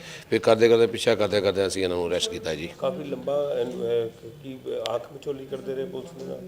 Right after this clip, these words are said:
Speaker 1: ਦੇਖੋ ਜੀ, ਇਹੀ ਕਹਿ ਸਕਦੇ ਹਾਂ, ਕਿਉਂਕਿ, ਅਹ, ਪੁਲਿਸ ਨੇ ਵੀ ਪੂਰੀ ਬਹੁਤ ਜ਼ਿਆਦਾ ਮਿਹਨਤ ਕੀਤੀ ਇਹਦੇ ਵਿੱਚ, ਦੋਨੋਂ ਤਰ੍ਹਾਂ ਜੀ, ਹਿਊਮਨ ਇੰਟੈਲੀਜੈਂਸ ਵੀ ਸਾਡੀ, ਸਾਡੀ ਟੈਕਨੀਕਲ ਇੰਟੈਲੀਜੈਂਸ ਵੀ, ਉਹਦੇ ਬਿਹਾਫ 'ਤੇ ਅਸੀਂ ਇਹਨਾਂ ਨੂੰ ਜਿਹੜਾ,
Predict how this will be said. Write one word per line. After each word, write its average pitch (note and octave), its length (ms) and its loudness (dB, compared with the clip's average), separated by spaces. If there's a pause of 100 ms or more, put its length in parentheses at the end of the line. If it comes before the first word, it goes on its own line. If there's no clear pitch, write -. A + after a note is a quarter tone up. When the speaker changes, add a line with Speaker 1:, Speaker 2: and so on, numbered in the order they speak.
(200)
Speaker 1:
ਦੇਖੋ C#3+ 200 4
ਜੀ, E3+ 280 6
ਇਹੀ C3+ 200 0
ਕਹਿ C#3+ 140 10
ਸਕਦੇ C#3 280 8
ਹਾਂ, D#3+ 60 12
ਕਿਉਂਕਿ, C3+ 340 4
ਅਹ, B2 320 4
ਪੁਲਿਸ A2+ 280 2
ਨੇ D3+ 100 6
ਵੀ D#3+ 120 6
ਪੂਰੀ C#3 340 0
ਬਹੁਤ C3+ 400 8
ਜ਼ਿਆਦਾ B2 180 10
ਮਿਹਨਤ A#2 200 6
ਕੀਤੀ F#2 240 -6
ਇਹਦੇ F#2 120 -2
ਵਿੱਚ, F#2 160 -4
ਦੋਨੋਂ G#2+ 380 2
ਤਰ੍ਹਾਂ A2 280 4
ਜੀ, G#2+ 260 -2
ਹਿਊਮਨ G#2 280 4
ਇੰਟੈਲੀਜੈਂਸ G#2+ 460 6
ਵੀ A2 120 0
ਸਾਡੀ, G#2+ 300 0
ਸਾਡੀ G2+ 240 -2
ਟੈਕਨੀਕਲ G#2+ 360 2
ਇੰਟੈਲੀਜੈਂਸ G2+ 460 2
ਵੀ, G#2 140 -4 (600)
ਉਹਦੇ C3 200 8
ਬਿਹਾਫ A#2 300 10
'ਤੇ G#2 220 6
ਅਸੀਂ G2 160 0
ਇਹਨਾਂ G2 160 2
ਨੂੰ F#2 140 -2
ਜਿਹੜਾ, F2+ 360 2